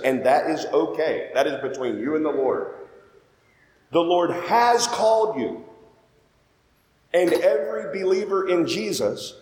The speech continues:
to open our mouth and to winsomely, lovingly, clearly, and with a broken heart full of prayer,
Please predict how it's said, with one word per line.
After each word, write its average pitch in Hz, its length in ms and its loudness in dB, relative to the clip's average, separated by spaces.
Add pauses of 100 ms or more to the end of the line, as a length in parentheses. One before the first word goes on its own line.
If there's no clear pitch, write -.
(240)
to 170 240 -4
open 208 340 2
our 214 180 0
mouth 143 400 -4
and 147 220 -6
to 113 320 -8
winsomely, 202 800 -6 (760)
lovingly, 196 800 0 (400)
clearly, 196 760 0 (440)
and 131 100 -2
with 131 140 -6
a 113 80 -2
broken 175 520 2
heart 156 400 0
full 175 200 2
of 185 180 -2
prayer, 135 800 -4